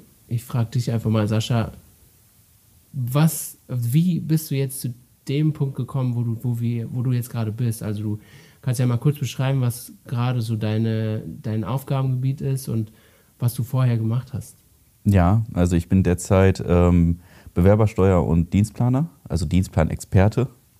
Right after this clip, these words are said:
Speaker 1: Ja.
Speaker 2: Auch gesagt D-Pax.
Speaker 1: D-Pax.
Speaker 2: <laughs> Haben wir uns <laughs> drauf geeinigt. Und, äh, ja, zu der Rolle kam ich quasi, äh, ich hab zweitausendzwanzig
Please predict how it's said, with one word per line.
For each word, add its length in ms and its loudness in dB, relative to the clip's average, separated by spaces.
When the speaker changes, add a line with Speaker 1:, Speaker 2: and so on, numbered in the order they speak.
Speaker 1:
Ja. 320 0
Speaker 2:
Auch 220 0
gesagt 400 -2
D-Pax. 580 0
Speaker 1:
D-Pax. 600 2
Speaker 2:
<laughs> 60 8
Haben 160 4
wir 60 4
uns 300 2
<laughs> 180 0
drauf 300 2
geeinigt. 520 6
Und, 340 6
äh, 480 6
ja, 340 6
zu 160 -2
der 160 6
Rolle 260 4
kam 340 4
ich 220 2
quasi, 380 4
äh, 380 4
ich 140 2
hab 160 0
zweitausendzwanzig 1160 2